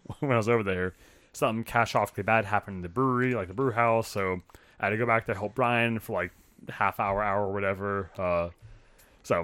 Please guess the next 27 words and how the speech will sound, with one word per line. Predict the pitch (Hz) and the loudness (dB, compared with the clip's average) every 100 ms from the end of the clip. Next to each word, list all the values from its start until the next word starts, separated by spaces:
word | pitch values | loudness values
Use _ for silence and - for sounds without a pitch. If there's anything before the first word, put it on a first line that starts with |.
| 85 | -2
you | 127 | 0
know, | 139 | 2
it | 175 | 4
built | 180 175 | 4 4
character. | 170 160 | 4 2
It | 151 | 0
was | 135 | 0
fun. | 147 139 | 0 4
I, | 104 104 _ 107 | 4 2 _ -2
I | |
definitely | 107 110 | -2 0
don't | 113 135 | -2 0
mind | 131 131 | 2 2
it, | 131 | 0
but | 107 | -2
just | 107 | -4
say, | - 95 95 98 - 135 | 0 2 0 -4 -6 -6
<laughs> | - 165 - | -2 -2 -2
"Okay, | 165 127 | -2 2
I'm | 110 | 2
here | 120 135 | 2 0
to | |
hang | 127 131 | 0 2
out, | 127 120 | 0 0
and | 127 131 135 | 0 0 -2
I'm | 110 | -2
working, | 101 - 101 | -4 -4 -12